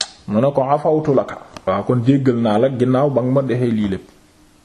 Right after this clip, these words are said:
Maa ngi nàcc mais garaawul. Non seulement boo ma xoolatee doo gis mer googu ci man,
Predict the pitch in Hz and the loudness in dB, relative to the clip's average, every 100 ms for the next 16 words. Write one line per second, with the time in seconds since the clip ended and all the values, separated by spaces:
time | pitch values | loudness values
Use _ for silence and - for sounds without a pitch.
0 | _ _ - 107 117 110 143 - 123 117 | _ _ -4 0 2 2 0 -2 0 2
1 | 113 110 95 95 101 - _ _ _ _ | 2 0 0 -2 -6 -14 _ _ _ _
2 | - 127 240 269 254 220 202 170 202 202 | 0 4 4 2 0 0 0 0 0 0
3 | - 170 156 147 135 127 131 131 - 107 | 0 0 0 0 2 2 2 -2 -4 0
4 | 123 113 113 107 95 95 202 | 0 2 0 0 0 -2 -2